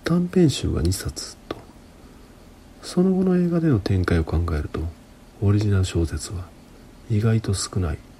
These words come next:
といった印象です。もちろんこれはイアン・フレミングが千九百六十四年に急死してしまったことが大きいですが、映画を制作しているのはイギリスの会社である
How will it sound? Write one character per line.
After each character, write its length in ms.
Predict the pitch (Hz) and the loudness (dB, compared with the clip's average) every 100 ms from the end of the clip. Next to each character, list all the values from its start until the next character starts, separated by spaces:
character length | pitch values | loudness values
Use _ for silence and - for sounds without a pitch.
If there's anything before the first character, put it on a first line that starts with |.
| - | -4
と 100 | 151 | 0
い 40 | |
っ 40 | 143 | 0
た 120 | - | 2
印 220 | 90 90 | 0 0
象 80 | - | -2
で 100 | - 85 | -6 -6
す。 260 | - - - - - - - - - - - - - - - - - - - | -10 -16 -20 -20 -20 -20 -20 -20 -20 -20 -20 -20 -20 -20 -20 -20 -20 -12 0
も 120 | 120 | 0
ち 120 | 117 | 4
ろ 80 | 143 | 4
ん 80 | 92 | 4
こ 120 | - | 4
れ 60 | 92 | 0
は 180 | 82 98 - - - - - - - - | 0 -6 -16 -20 -20 -20 -20 -20 -10 0
イ 100 | 143 | 2
ア 40 | |
ン・ 140 | 147 139 | 4 4
フ 80 | |
レ 120 | 127 135 | 6 8
ミ 140 | 95 | 8
ン 100 | 82 | 4
グ 140 | 80 | -2
が 80 | 80 - - - - - - - | -6 -8 -18 -20 -20 -20 -20 -20
千 280 | - - 185 | -6 4 6
九 100 | 156 | 6
百 140 | 98 | 4
六 200 | 82 85 | 2 2
十 140 | 90 92 | 0 2
四 160 | 87 | 2
年 180 | 80 76 | 2 0
に 160 | 69 69 - - - - - - | -4 -8 -12 -20 -20 -20 -20 -8
急 260 | - 135 | 4 4
死 320 | 127 - - 101 - | 4 0 -4 -4 -8
し 140 | - - | -6 2
て 60 | |
し 120 | 104 107 | 2 2
ま 80 | |
っ 20 | 98 | 0
た 80 | 92 | 0
こ 60 | |
と 80 | 85 | 0
が 60 | 69 | -2
大 100 | 92 | -4
き 180 | - | -4
い 40 | 104 | -6
で 80 | - | -6
す 120 | - | -12
が、 80 | - - - - - - - - - - - - - - - - | -14 -20 -20 -20 -20 -20 -20 -20 -20 -20 -20 -20 -20 -20 -14 0
映 160 | 143 156 | 2 4
画 100 | 160 | 4
を 80 | |
制 160 | 147 151 | 4 2
作 240 | 143 135 | 0 -2
し 120 | - - | -4 0
て 60 | |
い 20 | |
る 80 | 117 | 0
の 120 | 92 | 0
は 100 | 85 - - - - - - - - | -4 -10 -18 -20 -20 -20 -20 -18 0
イ 100 | 110 | 4
ギ 120 | 113 | 6
リ 60 | 107 | 4
ス 120 | - | 2
の 120 | 98 | 0
会 200 | - 90 | 0 -2
社 160 | 87 80 | -2 -6
で 100 | 73 | -6
あ 60 | |
る 160 | 60 - | -8 -10